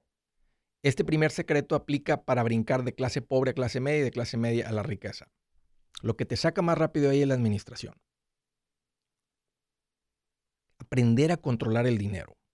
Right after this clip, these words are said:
Y para decírtelo de otra manera, aprender, porque el bien administrado aprende a vivir con menos de lo que gana.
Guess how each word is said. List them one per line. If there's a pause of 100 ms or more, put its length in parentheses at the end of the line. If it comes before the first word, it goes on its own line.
Y
para
decírtelo
de
otra
manera, (300)
aprender,
porque
el
bien
administrado
aprende
a
vivir
con
menos
de
lo
que
gana.